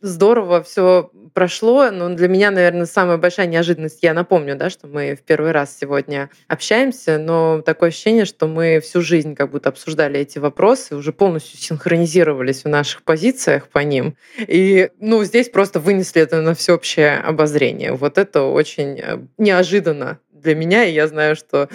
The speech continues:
для Ксюши с Таней, потому что мы параллельно уже обсудили, <laughs> что это удивительно, как такое случается.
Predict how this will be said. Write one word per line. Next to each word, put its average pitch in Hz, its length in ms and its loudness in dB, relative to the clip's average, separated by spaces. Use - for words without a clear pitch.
для 180 340 2
Ксюши 202 280 -4
с - 40 -16
Таней, 240 340 0
потому 208 340 2
что 214 160 -8
мы 202 120 -4
параллельно 240 680 2
уже 254 120 -4
обсудили, 320 640 0
<laughs> - 0 -
что 254 240 0
это 262 260 2
удивительно, 269 540 0
как 262 280 -2
такое 262 340 0
случается. 269 680 -2